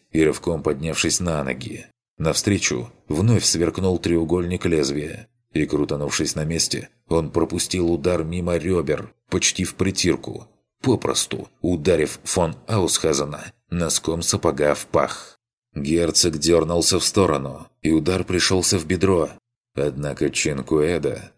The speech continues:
на миг приопустилась, открыв правое плечо. Серповидный нож в другой руке Курта ударил со всей возможной силой. Но лезвие лишь разрезало камзол,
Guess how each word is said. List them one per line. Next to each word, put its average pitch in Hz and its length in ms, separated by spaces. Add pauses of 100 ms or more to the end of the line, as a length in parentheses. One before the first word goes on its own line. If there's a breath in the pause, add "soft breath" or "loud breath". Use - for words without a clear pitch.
на 76 240
миг 82 340
приопустилась, - 1080 (220)
открыв 85 560
правое 67 500
плечо. - 600 (320)
Серповидный 71 760
нож 73 300
в 71 80
другой 71 420
руке 80 320
Курта - 600 (180)
ударил 78 500
со 78 160
всей 78 220
возможной 67 560
силой. - 580 (300)
Но 82 180
лезвие 76 560
лишь 78 240
разрезало 78 640
камзол, 76 720